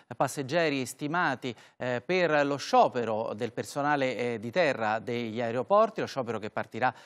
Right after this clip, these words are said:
alle dieci di quest'oggi. Ci sono ancora polemiche per quanto riguarda invece lo sciopero dei trasporti, che c'è stato pochi giorni fa, e le, e, mm, le polemiche, quelle che dicevo, tra sindacato e, eh, il ministro, eh, Salvini,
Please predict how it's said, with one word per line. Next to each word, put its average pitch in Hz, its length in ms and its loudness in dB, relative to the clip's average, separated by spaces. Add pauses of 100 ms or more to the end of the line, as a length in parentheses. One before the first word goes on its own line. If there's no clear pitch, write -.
(160)
alle 123 320 0
dieci 131 380 -4
di 120 100 -6
quest'oggi. 196 680 0 (220)
Ci - 100 -10
sono 151 200 0
ancora 151 280 2
polemiche 151 460 2
per 123 140 -2
quanto 123 240 -4
riguarda 123 320 -2
invece 123 220 -6
lo 117 60 -6
sciopero 127 380 -2
dei 117 140 -4
trasporti, 123 600 0 (240)
che - 120 -10
c'è 127 80 -8
stato 131 300 0
pochi 143 340 -2
giorni 147 400 -2
fa, 180 320 4
e 120 120 -4
le, 120 140 -4 (140)
e, 120 240 -4 (180)
mm, 120 220 -6
le 117 100 0
polemiche, 147 320 0
quelle 131 200 -2
che 127 80 -4
dicevo, 131 260 -2
tra 123 100 -2
sindacato 127 800 -2 (340)
e, 151 260 0
eh, 127 220 0
il 123 320 -2
ministro, 139 640 -4 (180)
eh, 131 200 -2
Salvini, 220 680 2